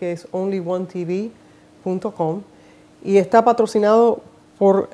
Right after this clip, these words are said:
los siguientes amigos. Es por mount gox punto com, es, se escribe M T punto G O X punto C O M,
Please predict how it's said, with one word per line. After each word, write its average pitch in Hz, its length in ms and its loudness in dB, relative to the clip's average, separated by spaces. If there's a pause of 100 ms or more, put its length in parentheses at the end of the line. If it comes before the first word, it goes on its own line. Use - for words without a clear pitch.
(100)
los 180 320 0
siguientes 208 560 4
amigos. 214 640 2 (420)
Es 185 340 2 (120)
por 180 180 2
mount 190 500 4
gox 220 460 4 (240)
punto 220 300 0
com, 151 400 2 (200)
es, 185 200 -4
se - 260 -10
escribe 196 580 -2
M 196 280 0
T 285 340 2 (380)
punto 220 420 0 (160)
G 220 180 4
O 208 200 0
X 240 560 -2 (160)
punto 202 420 -2
C 185 220 -2
O 175 120 2
M, 233 320 0